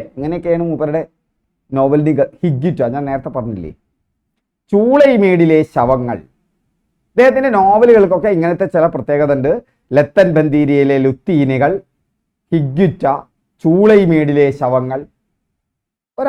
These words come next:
അപരിചിതത്വം അല്ല, ഒരു, ഒരു വേറൊരു വേറിട്ട്, അത് അദ്ദേഹത്തിന്റെ നോവലുകളാണെന്ന് വേർതിരിച്ചറിയാൻ പറ്റാവുന്നത്.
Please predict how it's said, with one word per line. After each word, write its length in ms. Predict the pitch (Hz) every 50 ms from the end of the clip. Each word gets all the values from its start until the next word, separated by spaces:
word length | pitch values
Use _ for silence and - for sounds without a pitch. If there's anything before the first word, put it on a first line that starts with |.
| 269
അപരിചിതത്വം 720 | 214 190 247 262 254 226 196 190 160 160 - - - 180 214 233 - 165
അല്ല, 120 | 180 208 214 - - -
ഒരു, 100 | 202 262 269 240
ഒരു 100 | 254 285 202 185
വേറൊരു 400 | 185 196 226 277 285 285 269 247 202
വേറിട്ട്, 340 | 190 196 208 196 165 - - - -
അത് 100 | 156 190 262 254
അദ്ദേഹത്തിന്റെ 520 | 180 170 226 233 240 - 247 240 233 247 233 240 - 165
നോവലുകളാണെന്ന് 680 | 160 160 160 175 185 185 180 170 160 151 156 156 165 147
വേർതിരിച്ചറിയാൻ 680 | 135 139 131 - 175 147 131 - 151 143 143 143 143 139 135
പറ്റാവുന്നത്. 460 | 117 110 139 131 131 123 123 107 95